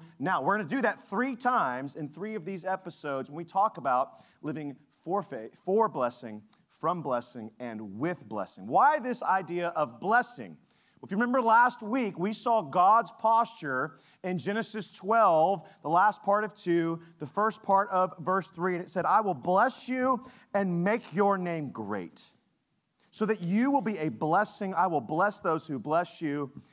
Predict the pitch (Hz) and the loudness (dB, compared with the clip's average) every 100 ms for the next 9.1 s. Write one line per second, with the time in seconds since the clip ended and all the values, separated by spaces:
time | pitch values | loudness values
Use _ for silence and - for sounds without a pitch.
0 | _ _ 135 123 120 160 175 160 151 139 | _ _ -6 -4 -4 -6 -4 -6 -6 -8
1 | 131 127 120 101 107 98 98 _ _ _ | -8 -8 -10 -14 -12 -12 -16 _ _ _
2 | _ _ _ - 110 110 107 110 _ _ | _ _ _ -4 0 0 -2 -8 _ _
3 | _ _ 87 101 95 87 85 _ _ _ | _ _ -10 -8 -6 -8 -12 _ _ _
4 | _ _ - - 117 90 - - _ _ | _ _ -10 -6 -6 -8 -18 -20 _ _
5 | - 139 - 202 240 269 240 170 127 165 | -12 -8 -2 0 0 -2 -4 -6 0 2
6 | 175 139 139 139 117 - 214 - - 175 | 2 0 -8 -10 -10 -4 -4 -6 -14 -14
7 | 113 165 202 - 165 123 - _ - 170 | -8 -8 -8 -10 -8 -10 -12 _ -2 -2
8 | 123 180 - 135 180 247 - 202 139 123 | -4 -14 -10 0 0 0 -6 -8 -6 -8